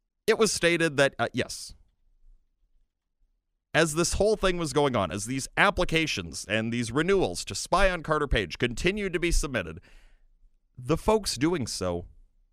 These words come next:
they had evidence that the dossier, uh, at least in part, was phony.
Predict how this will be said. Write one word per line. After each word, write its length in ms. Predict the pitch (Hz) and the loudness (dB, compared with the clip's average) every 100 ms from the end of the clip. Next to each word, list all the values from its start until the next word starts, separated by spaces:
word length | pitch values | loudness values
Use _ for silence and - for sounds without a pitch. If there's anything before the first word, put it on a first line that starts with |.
| _ _ _ _ _ _ _ _ _ | _ _ _ _ _ _ _ _ _
they 260 | 101 104 185 | -2 4 4
had 200 | 170 170 | 4 0
evidence 640 | 175 170 78 78 - - - _ _ _ _ _ _ _ _ _ - | 0 0 -6 -8 -16 -18 -20 _ _ _ _ _ _ _ _ _ -4
that 680 | 113 135 131 - - - - - _ _ _ _ _ _ _ _ - - _ | 2 4 2 -2 -10 -14 -18 -20 _ _ _ _ _ _ _ _ -20 -20 _
the 220 | 110 107 | -4 0
dossier, 800 | 135 110 156 180 - 90 78 - - _ | 2 4 4 2 -4 -6 -10 -14 -18 _
uh, 80 | 123 - - | -6 -6 2
at 180 | 147 147 | 2 4
least 460 | 139 214 233 - - | 2 2 0 -4 0
in 160 | 170 | 4
part, 460 | 147 160 127 98 - - _ _ - | 6 6 4 -2 -12 -20 _ _ -6
was 320 | 104 151 - | 2 2 2
phony. 400 | - 170 196 - | -2 -2 -4 -10